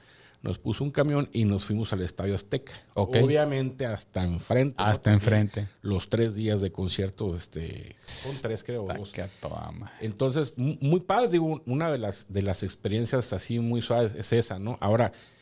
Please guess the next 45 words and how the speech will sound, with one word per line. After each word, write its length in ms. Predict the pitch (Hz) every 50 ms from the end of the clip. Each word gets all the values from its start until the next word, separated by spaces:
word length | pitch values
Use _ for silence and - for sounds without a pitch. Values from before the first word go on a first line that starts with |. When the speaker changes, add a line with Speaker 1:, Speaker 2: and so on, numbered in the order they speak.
| _ _ _ _ -
Speaker 1:
en 120 | 117 107
el, 160 | 107 110 107 -
en 100 | 113 107
el 100 | 101 104
cierre 240 | 101 - 127 135 151
de 60 | 143
la 80 | 123 104
gira 240 | - - 123 147 147
de 100 | 135 123
Vértigo, 520 | 123 127 110 98 - 113 110 107 110 110 - - _ _ _ _ _ _ _ _
pues 200 | - 127 123 -
por 220 | - - 123 120 143
X 300 | 151 - 160 156 - 120
o 40 |
Y 160 | 113 110 123 131
razón, 520 | 131 139 135 - 123 123 127 131 127 113 - _ _ _ _ _ -
a 40 | 98
lo 80 | 95
mejor 260 | 95 92 110 120 120
por 200 | - 123 110 98 -
ser 240 | - - 113 110 107
fan 300 | - 117 101 101 110 113
y 100 | 110 98
haber 200 | 92 92 95 104
estado 220 | 110 - - 110 107
en 40 | 101
tantos 240 | - 104 101 117 -
conciertos 720 | - 95 92 90 - 98 101 104 104 101 - 110 98 -
o 100 | 104 90
que 260 | 90 95 90 87 73 -
opinas 480 | - 98 - - 107 113 120 107 -
en 100 | 104 92
la 80 | 90 87
página. 460 | - - 98 107 - - 107 107 104
Speaker 2:
Claro. 340 | 107 127 123 117 113 104 98 - - - - - - - _ _ _ _ _ _ _ _ _ _ _ _
Speaker 1:
El 120 | - 107 98
cierre 280 | - 127 123 123 123
fue 120 | - 113 104
en 60 | 101
Hawái. 420 | - 107 113 123 139 151 160 - - _ - -
Speaker 2:
Ok. 180 | 117 107 - 113 120 127 123 - _ _ _ _ _ _ _ _ _
Speaker 1:
Me 120 | - 113 117
mandaron 340 | 120 117 113 123 135 143 131
dos 140 | 139 143
boletos 420 | 135 135 131 135 135 - 123 117